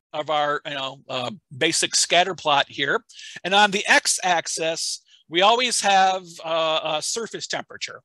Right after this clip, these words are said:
Well, I shouldn't say always, but here, here in this case, we have surface temperature. And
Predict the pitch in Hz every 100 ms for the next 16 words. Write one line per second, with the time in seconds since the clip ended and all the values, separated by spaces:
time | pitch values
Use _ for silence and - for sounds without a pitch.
0 | _ 311 156 143 123 - - - 180 151
1 | 113 131 - - - 196 180 226 208 185
2 | 156 160 190 - 165 135 139 - - -
3 | - 165 160 170 147 - 202 156 - 139
4 | - - - - - _ - - - -
5 | 202 214 208